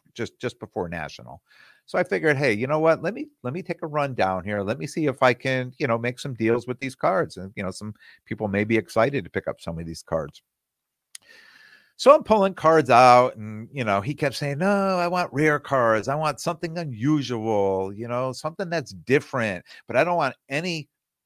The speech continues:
player that's currently playing." And I said, "Well, uh, at this point, I'm really limited what I have in my case." I said, "I really don't have much,"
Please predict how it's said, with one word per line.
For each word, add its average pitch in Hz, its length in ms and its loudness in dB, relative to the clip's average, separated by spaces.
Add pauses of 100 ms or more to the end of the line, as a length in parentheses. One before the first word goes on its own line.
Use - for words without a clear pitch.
(160)
player 143 320 8
that's 98 180 -2
currently 131 460 -2
playing." 82 500 -6
And 85 100 -20
I 85 120 -16
said, - 260 -20
"Well, 80 240 -10 (260)
uh, 98 200 -2
at 98 240 -4
this 117 160 -6
point, 92 280 -8
I'm 92 160 -6
really 98 260 0
limited 92 420 -8
what 85 160 -12
I 76 120 -16
have 85 180 -12
in - 100 -20
my 71 140 -18
case." - 420 -20
I - 40 -18
said, - 160 -12
"I - 20 -8
really 104 220 -4
don't 78 180 -8
have 82 180 -8
much," 78 320 -18